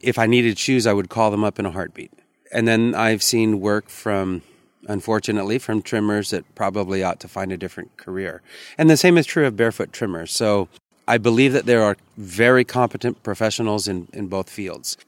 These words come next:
But there is a different philosophy for each. And I, I've been thinking about this in anticipation of this question. And for me, it boils down into the philosophy of what represents a good hoof and,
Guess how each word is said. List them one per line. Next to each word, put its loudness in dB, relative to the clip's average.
But 0
there 6
is 2
a 4
different 0
philosophy -4
for -8
each. -8
And 0
I, 2
I've 2
been 2
thinking 0
about -2
this -6
in -4
anticipation -6
of -6
this -10
question. -8
And 0
for 2
me, 6
it 4
boils 2
down 4
into 0
the -2
philosophy 0
of -2
what 2
represents 2
a 2
good 2
hoof -6
and, 0